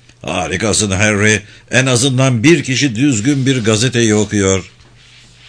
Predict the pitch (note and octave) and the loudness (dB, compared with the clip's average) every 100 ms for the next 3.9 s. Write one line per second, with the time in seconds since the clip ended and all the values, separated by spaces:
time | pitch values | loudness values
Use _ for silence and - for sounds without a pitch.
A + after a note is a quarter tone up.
0 | - - - - G#3+ A3+ G3+ G3+ F#3+ F3 | -20 -20 -10 -2 0 0 0 0 0 -2
1 | G3 D3 E2+ - F#2 G2 B2+ C#3+ C3+ B2 | -2 -2 -2 0 -2 0 0 0 -2 -2
2 | C#3 C3+ E3 C3 B2 B2+ C3 A2+ G#2 F#2 | -2 -2 -2 -2 -2 -2 -2 -2 -2 0
3 | G#2+ - F2 E2+ D#2+ D#2 D#2 D2+ | -2 -2 -6 -4 -4 -4 -4 -6